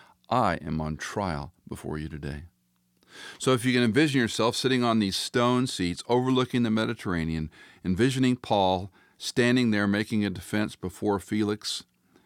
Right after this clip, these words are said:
and he says, "I'm on trial for the resurrection." It's a good beginning for a tour in Israel, because as we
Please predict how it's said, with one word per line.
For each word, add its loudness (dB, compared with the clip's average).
and -4
he 0
says, -2
"I'm 2
on -2
trial -4
for -6
the -2
resurrection." -4
It's -8
a -4
good 0
beginning 2
for -2
a -4
tour -2
in 0
Israel, -4
because -6
as -4
we -4